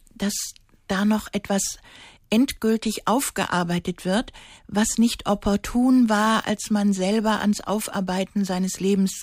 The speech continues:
ging. Also sagen wir in den fünfziger Jahren, hättest du nicht über deine eigenen Tränen reden können. In den sechziger Jahren immer noch nicht. Da haben wir über Schuld geredet, die die Deutschen ihr Leben lang mit sich tragen und ja auch heute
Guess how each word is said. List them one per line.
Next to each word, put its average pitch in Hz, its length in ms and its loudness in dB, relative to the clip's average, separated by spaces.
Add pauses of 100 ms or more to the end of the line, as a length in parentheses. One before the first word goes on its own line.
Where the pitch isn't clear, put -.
ging. 190 360 2 (440)
Also 190 340 0 (280)
sagen 202 400 2
wir 202 120 2
in 214 120 4
den 208 120 4
fünfziger 202 600 0
Jahren, 156 420 -2
hättest 202 380 -2
du 214 80 2
nicht 202 240 2
über 190 180 0
deine 190 320 2
eigenen 190 440 2
Tränen 185 440 0
reden 135 380 -4
können. - 400 -8 (580)
In 190 140 4
den 190 120 4
sechziger 208 580 0
Jahren 175 420 0
immer 202 260 4
noch 196 280 0
nicht. - 340 -10 (240)
Da - 100 -4
haben 180 180 4
wir 202 140 4
über 175 180 0
Schuld 220 540 0 (260)
geredet, 214 640 -2 (720)
die 214 100 -2
die 208 120 0
Deutschen 208 600 0 (120)
ihr 202 160 2
Leben 202 320 4
lang 202 340 0
mit 202 160 0
sich - 200 -4
tragen 190 400 0
und 202 260 0
ja 185 160 -2
auch - 180 -8
heute 202 380 0